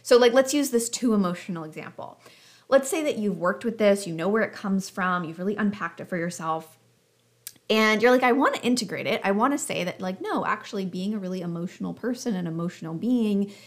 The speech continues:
is actually a gift." But maybe you still have some doubts about it, right? It's, you're having trouble s-, really getting it to stick, <laughs> right? That new belief. So really transmuting it, doing some magic to totally transform, not just, like, a mental reframe,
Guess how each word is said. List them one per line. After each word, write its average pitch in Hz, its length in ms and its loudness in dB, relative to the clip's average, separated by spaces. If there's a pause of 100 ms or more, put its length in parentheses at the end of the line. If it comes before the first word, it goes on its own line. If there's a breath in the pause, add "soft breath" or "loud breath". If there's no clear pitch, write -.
(140 loud breath)
is 233 140 4
actually 208 300 0
a 196 40 0
gift." - 480 -4 (300 loud breath)
But - 160 2
maybe 349 160 0
you 523 120 2
still - 260 0
have 247 240 -6
some 202 220 0
doubts 170 440 -8
about - 320 -12
it, - 180 -18
right? 190 300 2
It's, 202 180 -4
you're 240 120 -4
having 254 280 -2
trouble 226 300 -4
s-, - 180 -12
really 202 200 2
getting 185 340 -4
it - 140 -10
to 165 100 -18
stick, - 800 -6
<laughs> - 80 -16
right? 226 920 -2
That 185 200 2
new 202 240 2
belief. 175 480 -6 (640 loud breath)
So 240 320 2
really 247 540 4
transmuting 165 680 -4
it, 170 200 -10
doing 196 300 0
some 196 300 -4
magic 165 420 -8
to - 100 -10
totally 190 520 -4
transform, 170 1040 -6
not 185 200 -2
just, 269 220 -4
like, 208 140 -4
a 196 40 -2
mental 180 460 -4
reframe, 190 640 -8